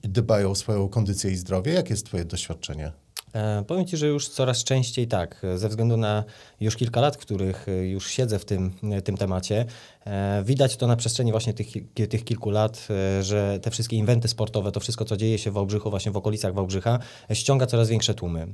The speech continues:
Speaker 2: I to bardzo dobrze, bo na treningach jest coraz więcej osób, e, coraz więcej osób dba właśnie o tą aktywność fizyczną.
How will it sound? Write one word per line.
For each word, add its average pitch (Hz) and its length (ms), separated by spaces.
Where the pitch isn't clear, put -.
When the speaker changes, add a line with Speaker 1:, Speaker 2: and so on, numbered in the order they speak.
Speaker 2:
I 117 120
to 147 100
bardzo 143 240
dobrze, 98 280
bo 95 220
na 110 120
treningach 113 360
jest 113 140
coraz 107 200
więcej 104 280
osób, 110 440
e, 98 140
coraz 101 220
więcej 101 260
osób 95 200
dba 98 180
właśnie 101 260
o - 20
tą 98 160
aktywność 98 360
fizyczną. 101 480